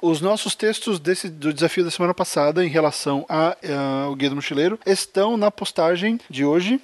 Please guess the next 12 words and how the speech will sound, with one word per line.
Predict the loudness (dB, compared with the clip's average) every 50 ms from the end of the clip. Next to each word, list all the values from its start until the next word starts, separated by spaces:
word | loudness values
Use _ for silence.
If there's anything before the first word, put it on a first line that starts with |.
| -6 -10
E | -4 -2 -2 0 0 0 0 0 0 0 0 0 0 0 0 0 0 0 0 0 -2 -2 -2
leiam, | -2 -2 -2 -2
espero | -4 -6 -8 -8 -8
que | -8
vocês | -8 -8 -4
gostem. | -2 -4 -4 -2 -6 -6 -6
<laughs> | -6 -10 -12 -12 -2 -2 0 0 0 -2 -2 -4 -2 -2 -4 -4 -4 -8 -10 -10 -10 -2
Resolvemos | 2 2 4 4 4 2 2 0 -2 -4
participar | 0 0 0 0 0 0 0 0 0
também | 0 0 -2 0 0
da | 0
brincadeira. | 0 -2 -2 -2 0 2 2 0 0